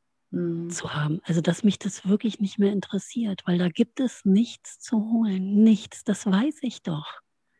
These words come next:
Speaker 2: Da muss ich gar nicht länger rummachen. Ich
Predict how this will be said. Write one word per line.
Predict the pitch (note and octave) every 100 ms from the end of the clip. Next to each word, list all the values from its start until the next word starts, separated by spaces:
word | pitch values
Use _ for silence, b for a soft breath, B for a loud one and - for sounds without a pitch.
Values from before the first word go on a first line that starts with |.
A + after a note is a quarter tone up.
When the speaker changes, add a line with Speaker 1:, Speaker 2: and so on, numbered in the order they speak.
| B B
Speaker 2:
Da | - G#3
muss | A#3 -
ich | B3+ -
gar | G#3+ A3+
nicht | B3+ -
länger | G#3 A3 A3 G#3+
rummachen. | G3+ A3+ F#3+ F3+ F3
Ich | -